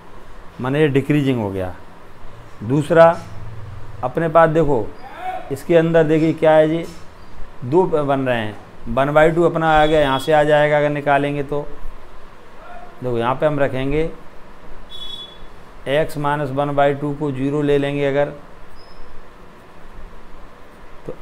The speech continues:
x की वैल्यू आ जाएगी वन बाई टू। तो यहाँ दो फैक्टर बन जाएंगे, एक तो आएगा माइनस वन से वन बाई टू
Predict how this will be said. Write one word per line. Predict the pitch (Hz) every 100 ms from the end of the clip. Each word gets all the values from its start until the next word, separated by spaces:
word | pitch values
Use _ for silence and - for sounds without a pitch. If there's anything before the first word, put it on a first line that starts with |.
| 135
x | 139 -
की | 151
वैल्यू | 139 139 139
आ | 131
जाएगी | 131 135 143
वन | 127 123
बाई | 117 113
टू। | 104 101 92 - - - - - - - - - - - - - - - - - - - -
तो | 127
यहाँ | 139 143
दो | 165
फैक्टर | 147 147 143 147
बन | 139
जाएंगे, | 131 127 131
एक | 143
तो | 147
आएगा | 143 147
माइनस | 135 135 143 139
वन | 139 147
से | 143 151
वन | 143 147
बाई | 147 151
टू | 139 156